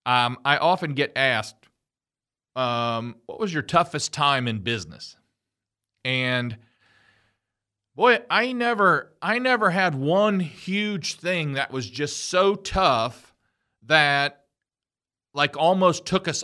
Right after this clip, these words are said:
under. Um, and I guess I'm fortunate because I know a lot of companies have been, you know, cash flow wise,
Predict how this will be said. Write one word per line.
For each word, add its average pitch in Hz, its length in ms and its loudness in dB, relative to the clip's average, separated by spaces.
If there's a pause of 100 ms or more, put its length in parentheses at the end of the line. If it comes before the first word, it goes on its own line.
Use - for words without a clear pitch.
under. 143 480 -2 (760)
Um, 131 340 -2
and 156 100 0
I 156 60 4
guess 185 300 0
I'm 175 160 -2
fortunate - 640 -2
because 139 400 -4 (420)
I 139 140 2
know 196 200 2
a 202 40 0
lot 196 200 2
of 170 100 -4
companies 160 520 -2
have 135 240 -2
been, 143 400 0 (500)
you 165 160 -4
know, 127 380 -2 (460)
cash 180 420 0
flow 160 280 2
wise, 156 680 2